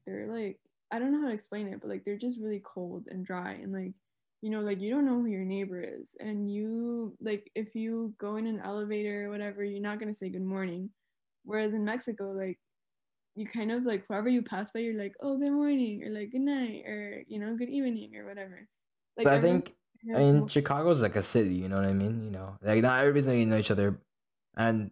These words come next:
Speaker 2: like, in, in, in Mexico City, I feel like, I mean, I've, I've never been there, so, uh, this is just me speaking shit. But, like,
Speaker 1: <laughs>
Speaker 2: like, y-, you're kinda more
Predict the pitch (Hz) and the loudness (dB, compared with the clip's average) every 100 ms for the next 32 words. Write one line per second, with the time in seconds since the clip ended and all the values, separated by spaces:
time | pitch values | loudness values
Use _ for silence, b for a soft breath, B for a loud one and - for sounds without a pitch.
0 | - 120 113 113 - 120 117 - - 117 | 0 4 4 2 2 4 4 4 2 6
1 | 117 131 - 113 101 143 123 107 - _ | 8 6 4 2 6 6 6 2 -2 _
2 | _ _ 117 113 131 120 110 - 123 117 | _ _ -4 2 6 6 4 2 4 6
3 | 110 113 110 110 113 113 98 98 92 92 | 4 2 0 2 4 4 4 2 0 -2
4 | - 95 92 90 101 113 101 110 - 107 | 2 2 2 0 2 4 4 2 4 6
5 | 101 98 - _ _ 110 101 95 - 101 | 6 4 -4 _ _ 2 4 2 2 2
6 | 95 - _ _ _ _ 123 117 277 - | 2 -2 _ _ _ _ 4 8 8 8
7 | - 117 110 110 - - 120 120 156 135 | 4 4 4 2 -2 4 4 6 4 6
8 | 127 135 | 4 2